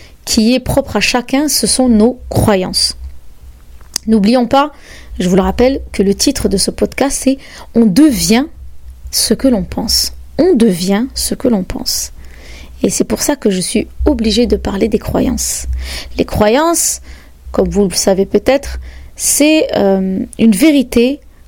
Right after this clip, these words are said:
qu'on a tirée de notre, euh, éducation et dont on a pris pour vrai sans avoir vérifié.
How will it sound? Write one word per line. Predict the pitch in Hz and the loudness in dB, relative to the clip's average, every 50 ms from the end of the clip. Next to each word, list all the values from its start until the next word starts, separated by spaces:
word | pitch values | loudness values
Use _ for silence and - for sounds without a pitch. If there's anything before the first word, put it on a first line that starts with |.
| - - | -16 -8
qu'on | - - 220 220 | -2 0 2 2
a | 220 214 | 2 0
tirée | - - 277 262 262 262 | 0 0 2 2 2 2
de | 196 196 | 2 2
notre, | 190 190 190 190 - - - 196 190 185 - - - - - - - | 2 2 2 0 0 -2 0 2 2 2 0 -2 -8 -16 -12 -6 -4
euh, | 226 - - | -2 0 2
éducation | - 208 180 190 190 - 214 202 - - - 320 370 415 - - - - - - - - - | 2 0 0 0 0 0 0 0 0 0 0 -2 -2 -4 -8 -14 -20 -20 -20 -20 -20 -8 -2
et | - 214 | 0 0
dont | 196 190 240 277 285 269 254 - 226 196 - 135 - | 2 4 2 2 2 0 0 0 0 0 0 -2 -2
on | - 208 208 | 0 2 2
a | 202 202 | 2 2
pris | - - 262 | 0 -2 -8
pour | 240 - - 196 | -8 -6 -4 -4
vrai | 190 165 185 190 247 269 302 - - - - - - | -4 -2 0 2 2 0 0 -6 -12 -20 -20 -14 -8
sans | - - 240 226 196 214 | -4 0 0 2 2 2
avoir | 208 170 214 247 220 | 2 2 2 0 0
vérifié. | 190 208 202 202 180 - - - 240 - | 0 -2 -2 -2 -4 -6 -6 -6 -8 -10